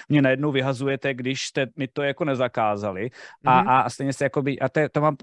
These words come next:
Speaker 1: to mám pocit, že je určitá jako lenost v tom, ten
Speaker 2: Mhm.
Speaker 1: pořad dělat dobře. Jako můžete si myslet o Česko hledá superstar, o Vyvolený,
Speaker 2: Alibismus
Speaker 1: o čemkoliv
Speaker 2: možná.
Speaker 1: takovýmhle, jako cokoliv, ale jako udělat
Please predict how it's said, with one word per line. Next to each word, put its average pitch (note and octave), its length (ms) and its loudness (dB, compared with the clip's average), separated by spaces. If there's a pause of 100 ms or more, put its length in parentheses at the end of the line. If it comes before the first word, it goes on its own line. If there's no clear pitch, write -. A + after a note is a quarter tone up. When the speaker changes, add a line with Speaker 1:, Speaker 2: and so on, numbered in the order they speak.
Speaker 1:
to - 80 -6
mám D3+ 100 -2
pocit, D3 220 -4
že D3+ 60 -2
je D3 40 2
určitá D3 240 0
jako D#3+ 180 2
lenost D3 480 2
v - 100 -20
tom, D3 300 0 (340)
ten D#3 120 -4
Speaker 2:
Mhm. D#3+ 60 -6
Speaker 1:
pořad D3+ 260 2
dělat D3+ 240 4
dobře. C3 480 -2
Jako A#2 200 -4
můžete D3+ 280 0
si - 120 -2
myslet E3+ 380 0
o D3+ 220 4
Česko D3+ 300 -6
hledá D#3 240 2
superstar, D3 840 0
o C#3+ 100 -4
Vyvolený, D#3 460 0
Speaker 2:
Alibismus C#3 400 -4
Speaker 1:
o - 40 -16
čemkoliv D#3 280 -2
Speaker 2:
možná. - 120 0
Speaker 1:
takovýmhle, D#3 400 0 (300)
jako D#3 200 -4
cokoliv, C3+ 600 0
ale C3+ 180 2
jako C#3 160 -2
udělat D#3+ 320 -2